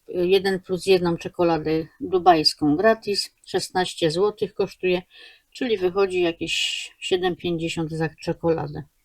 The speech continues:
No widać, nikt tego nie kupuje, skoro, skoro takie promocje robią. E, tutaj mamy arbuz z sześciu na dwa złote za kilogram,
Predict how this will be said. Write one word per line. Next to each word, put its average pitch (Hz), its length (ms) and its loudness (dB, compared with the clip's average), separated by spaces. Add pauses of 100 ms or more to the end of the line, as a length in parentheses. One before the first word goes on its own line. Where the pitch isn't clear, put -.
(1200)
No 220 180 -2
widać, 190 300 -2
nikt - 180 -4
tego 190 160 2
nie 185 120 0
kupuje, 175 420 2
skoro, - 260 -2 (920)
skoro 392 320 2
takie - 260 -2
promocje 381 500 0
robią. 247 360 4 (440)
E, 208 180 6
tutaj 262 300 4
mamy 196 300 2
arbuz 208 500 6
z - 180 -2
sześciu 190 480 0
na 156 520 0
dwa 180 320 2
złote 226 460 2
za 214 120 4
kilogram, 285 680 2